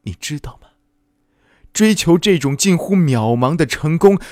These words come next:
正是我们人类区别于其他动物之所在。因为你注定几乎会失败，所以你期待成功的每一天都充满了一种叫做忐忑的幸福。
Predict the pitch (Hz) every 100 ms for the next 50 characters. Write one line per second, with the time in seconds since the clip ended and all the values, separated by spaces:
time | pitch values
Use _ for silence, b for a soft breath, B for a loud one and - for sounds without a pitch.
0 | B 262 202 - 170 151 175 151 175 226
1 | 208 156 - 226 226 185 180 175 180 -
2 | 202 208 - 240 247 220 147 131 117 143
3 | - 90 80 - - - _ _ b 277
4 | 285 269 196 185 - 277 226 302 254 180
5 | - 240 247 220 208 160 - 220 214 165
6 | - B B - 285 277 254 214 - -
7 | 269 294 233 180 - 220 247 269 247 190
8 | 175 143 214 196 - 202 170 B B 208
9 | 208 - 196 196 180 131 151 185 147 139
10 | 127 - 190 147 165 160 - 143 117 113
11 | 131 - 202 117 107 135 92 - -